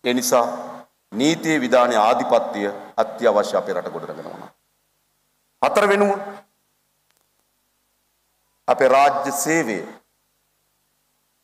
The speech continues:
අතිශය අකාර්යක්ෂම විශාල ලෙස බර පැටවුණු රාජ්‍ය සේවයක් බවට පරිවර්තන වී තිබෙනවා.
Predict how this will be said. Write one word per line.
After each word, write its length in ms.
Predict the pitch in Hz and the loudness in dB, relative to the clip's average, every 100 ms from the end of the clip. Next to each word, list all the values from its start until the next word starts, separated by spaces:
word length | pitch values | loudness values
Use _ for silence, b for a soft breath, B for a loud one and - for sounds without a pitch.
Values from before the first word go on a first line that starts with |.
| _ | _
අතිශය 680 | 143 147 - 226 214 - 202 202 - | -2 -2 -4 -2 0 2 2 2 2
අකාර්යක්ෂම 720 | 135 - 147 151 151 - 160 185 - - _ _ _ _ _ _ _ _ _ _ _ _ _ 233 | 0 4 4 4 2 -2 -6 -10 -16 -20 _ _ _ _ _ _ _ _ _ _ _ _ _ -6
විශාල 420 | 247 - 240 240 | -2 4 6 6
ලෙස 220 | 190 - 135 | 4 0 0
බර 220 | 117 139 156 | 2 2 2
පැටවුණු 420 | 147 143 139 151 - - _ _ _ _ _ _ _ _ - | 2 0 -2 -6 -12 -20 _ _ _ _ _ _ _ _ 2
රාජ්‍ය 300 | 127 135 131 | 2 2 -2
සේවයක් 240 | 135 120 | 0 2
බවට 200 | 113 110 | 2 -2
පරිවර්තන 460 | 107 101 95 87 82 | -4 -4 -4 -6 -12
වී 80 | 82 | -16
තිබෙනවා. 320 | - - | -18 -20